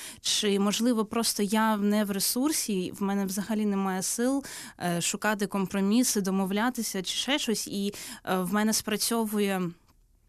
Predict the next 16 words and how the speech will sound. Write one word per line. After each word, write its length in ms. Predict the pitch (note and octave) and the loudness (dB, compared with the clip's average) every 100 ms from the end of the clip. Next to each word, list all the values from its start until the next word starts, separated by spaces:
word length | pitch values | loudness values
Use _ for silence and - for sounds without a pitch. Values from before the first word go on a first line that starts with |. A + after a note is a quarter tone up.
| - - | -12 -10
е, 420 | - F#3 F3+ F3+ | -4 0 0 0
да, 380 | F3 F#3+ G#3 D#3+ | 0 0 0 -2
там, 240 | G#2+ F3+ F3+ | -4 -6 -4
частина 380 | A3 - A#3+ | -4 0 2
мозку, 360 | A3+ C#4 C#4+ - | 4 2 0 -2
яка 260 | G3 G3 G3 | -4 -2 -4
відповідає 640 | F#3+ G3+ G3 G3+ G#3 G3+ | -4 -4 -2 2 2 0
за 260 | F#3 G3 F#3 - - | 0 0 -2 -8 -16
такі 200 | - A3+ | -2 0
швидкі 520 | G#3+ - G3 A3+ - A3 | 2 2 0 -2 0 -4
прийняття 520 | G#3 G3 G3+ - G3 | -2 -2 -2 -2 0
рішення, 580 | B3 D#4 - G3+ F3 D#3+ - - A3+ - | 0 0 2 2 2 -2 -10 -14 -12 -4
е, 220 | G3 F#3 | 0 2
інтуїтивні, 680 | G#3+ G#3+ A#3+ A3 A3+ F#3 E3+ | 2 2 0 2 0 0 0
коли 240 | E3 F#3+ | -2 -4
ти 480 | G3+ - G3+ G3 E3 | -2 -2 0 0 -4